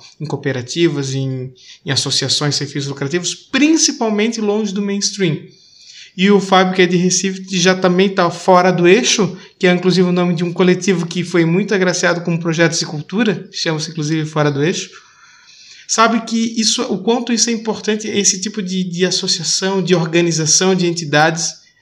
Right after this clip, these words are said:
dessas entidades pra conseguir fazer a sua economia girar. Mas isso não é só na cultura, na verdade isso não é, não tem origem na cultura. Então, eu, eu tinha feito uma pergunta aqui no nosso roteiro, mas eu vou alterar ela, Fábio,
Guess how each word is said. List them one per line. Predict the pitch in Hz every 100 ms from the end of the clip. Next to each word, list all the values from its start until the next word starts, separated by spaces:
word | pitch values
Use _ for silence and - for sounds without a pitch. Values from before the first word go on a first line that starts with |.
| _
dessas | - - 160
entidades | 170 165 156 160 160
pra | 190
conseguir | 185 180 180 175
fazer | 185 196 180 185
a |
sua | 185 190
economia | 190 180 180 185
girar. | 180 202 147 - - - -
Mas | 240
isso | 240 247
não |
é | 240
só | 233
na | 226
cultura, | 233 - 240 175
na | 185
verdade | 180 175 196
isso | 196
não | 196 180 180
é, | 202 170 - - - - _ _
não | - 156
tem | 196
origem | 190 165 156 151
na |
cultura. | 147 147 175 135 - - 185
Então, | 233 240
eu, | 226 - - -
eu | 175
tinha | 180 220
feito | 220
uma | 220 202
pergunta | 190 180 175
aqui | 170 170
no |
nosso | 165 151 151 151
roteiro, | 143 139 135 180 208
mas | 208 190
eu | 185
vou | 202
alterar | 190 190 185 165
ela, | 156 208
Fábio, | - 147 123